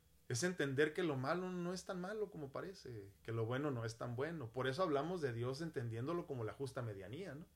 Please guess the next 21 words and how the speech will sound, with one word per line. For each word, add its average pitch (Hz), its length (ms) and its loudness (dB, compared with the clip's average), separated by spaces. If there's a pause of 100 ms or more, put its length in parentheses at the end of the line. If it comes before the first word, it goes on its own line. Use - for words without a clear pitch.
(800)
Jesús, 147 500 0
eh, 113 580 0
eh, - 60 -8
como 113 220 -2
maestro, 113 460 -2
se 160 160 -2
descansaba 120 720 0
en 170 100 2
la 123 80 4
mitad 123 380 2
de 151 140 2
todo, 180 340 2
ni 127 200 0
para 113 220 0
acá 127 220 0
ni 214 100 -2
para 127 220 2
allá, 123 240 2
entendía 131 600 2
lo, 117 340 2
el, 117 100 -4